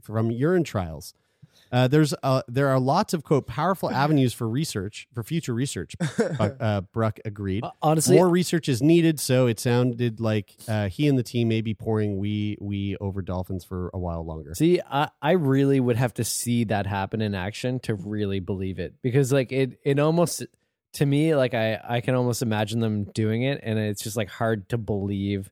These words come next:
Speaker 1: Yeah.
Speaker 2: that they would be really getting the reactions that they're looking for. And, like, I mean, just that fact about training the dolphins in the lagoon to give urine samples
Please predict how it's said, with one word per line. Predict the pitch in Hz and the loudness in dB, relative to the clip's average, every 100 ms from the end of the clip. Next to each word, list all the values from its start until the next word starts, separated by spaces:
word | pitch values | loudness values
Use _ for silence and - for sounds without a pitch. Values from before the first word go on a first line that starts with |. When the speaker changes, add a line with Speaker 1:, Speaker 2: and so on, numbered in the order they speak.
| - | -6
Speaker 1:
Yeah. | 101 101 98 | -4 -4 -4
Speaker 2:
that | 110 | -2
they | 110 | 0
would | 110 92 | 0 -2
be | 113 | -4
really | 98 104 104 | -4 -4 -4
getting | 98 104 101 | -4 -4 -2
the | 98 | -4
reactions | 95 92 101 113 98 | -4 -4 -4 -6 -4
that | 104 95 | -6 -4
they're | 98 95 | -2 -2
looking | 101 117 131 | -4 -4 -4
for. | 113 120 117 | -2 0 2
And, | 113 | 0
like, | 98 98 _ _ _ - | -2 -4 _ _ _ -2
I | |
mean, | 131 123 104 _ _ _ _ _ _ _ _ - | 0 0 -4 _ _ _ _ _ _ _ _ -2
just | 160 - | 0 2
that | 147 110 - | 2 0 -4
fact | - 127 131 | -2 0 0
about | 127 120 110 - _ _ _ _ _ _ _ _ _ - | -2 0 0 -4 _ _ _ _ _ _ _ _ _ -10
training | - 143 143 151 147 | -4 0 0 0 0
the | 135 | -2
dolphins | 110 113 123 - 131 120 | 0 0 0 0 -2 -2
in | - 127 | -4 -2
the | 123 | 0
lagoon | 120 120 110 113 104 113 117 135 | 0 -2 -2 -4 0 0 2 0
to | - | -2
give | 117 117 113 110 | -4 0 0 0
urine | 107 110 110 120 | -2 -2 0 -2
samples | 123 127 123 - 143 151 - | -2 -2 -2 0 0 0 -6